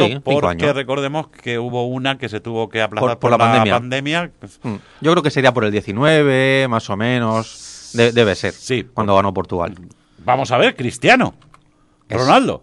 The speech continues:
Speaker 1: es el máximo exponente de Portugal. Es uno de los mejores todavía,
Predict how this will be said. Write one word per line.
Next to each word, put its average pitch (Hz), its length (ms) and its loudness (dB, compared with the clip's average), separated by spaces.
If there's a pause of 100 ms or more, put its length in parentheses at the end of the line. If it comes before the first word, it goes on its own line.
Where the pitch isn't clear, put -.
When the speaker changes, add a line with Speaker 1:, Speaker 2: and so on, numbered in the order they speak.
(100)
Speaker 1:
es 113 300 -4
el 104 1200 2
máximo 110 720 0
exponente 107 400 -4
de 104 80 0
Portugal. 131 640 0 (420)
Es 113 200 -2
uno 117 240 2
de 110 60 2
los 110 160 0
mejores 113 640 0
todavía, 107 680 4